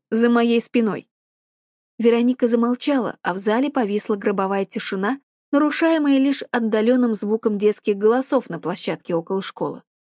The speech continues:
Даже Ася перестала жевать. Нюта сделала вид, что её нисколько не тронули слова Ники, только пожала плечами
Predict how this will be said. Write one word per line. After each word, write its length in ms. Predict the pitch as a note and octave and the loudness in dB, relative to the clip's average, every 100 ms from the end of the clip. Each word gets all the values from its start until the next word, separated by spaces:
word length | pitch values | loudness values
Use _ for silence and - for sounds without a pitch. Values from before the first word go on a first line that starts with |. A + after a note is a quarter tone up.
| _ _ _ _ | _ _ _ _
Даже 320 | G#3 F#3+ G3+ - | -4 -2 -2 -2
Ася 280 | A#3 G#3+ - | -2 -2 -2
перестала 560 | G#3 G#3 - G3 F#3+ | 0 0 -2 -4 -2
жевать. 440 | G3 G3 E3+ D3+ - _ _ _ _ _ _ _ | -2 -2 -4 -8 -18 _ _ _ _ _ _ _
Нюта 300 | C4+ E4+ E4 | 0 2 2
сделала 440 | C#4 A3 C4+ C4+ B3+ | 0 2 4 4 4
вид, 200 | C4 D#4+ | 2 -2
что 160 | - | 0
её 180 | B3 A#3+ | 0 2
нисколько 600 | B3+ C4 C4+ - E4+ - | 2 2 0 -2 -2 0
не 140 | E4+ F4 | -2 -2
тронули 420 | B3 G#3 G#3 G#3 | 0 0 0 -2
слова 340 | G#3 G#3 G#3 | 0 -2 -2
Ники, 400 | G3+ G#3 G3+ G3+ - _ _ - | -2 -2 -2 -4 -6 _ _ 0
только 300 | A#3 A3 A#3 | 2 2 0
пожала 400 | A3+ G#3+ G#3+ G3+ | 0 0 0 0
плечами 600 | G#3 G3 G#3 G#3 C#4+ | -2 -2 -2 -2 -4